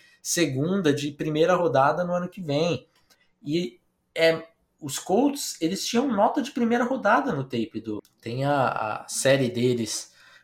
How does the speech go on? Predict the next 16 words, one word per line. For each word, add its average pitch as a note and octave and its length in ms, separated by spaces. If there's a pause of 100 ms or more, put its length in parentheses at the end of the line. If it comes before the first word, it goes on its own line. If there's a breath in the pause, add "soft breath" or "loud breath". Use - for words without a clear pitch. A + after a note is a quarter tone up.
(100)
ali, G#2+ 340
né, A2 300
acompanhando A2 1040
o G#2 80
draft G#2+ 520
e - 60
tal, A#2 200
os A2 140
bastidores. A2+ 840 (380 soft breath)
O C3 80
Ballard D3+ 460 (140)
deixa D3+ 280
bem - 200
claro, F3+ 380
assim, A#2+ 280
que B2 320